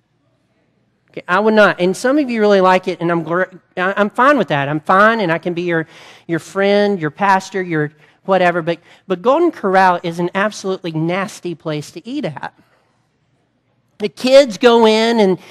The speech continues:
and they eat from the, from the thing, and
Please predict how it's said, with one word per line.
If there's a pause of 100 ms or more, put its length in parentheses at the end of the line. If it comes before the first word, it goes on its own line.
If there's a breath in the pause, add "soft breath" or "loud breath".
(240 loud breath)
and
they
eat
from
the, (460)
from
the
thing,
and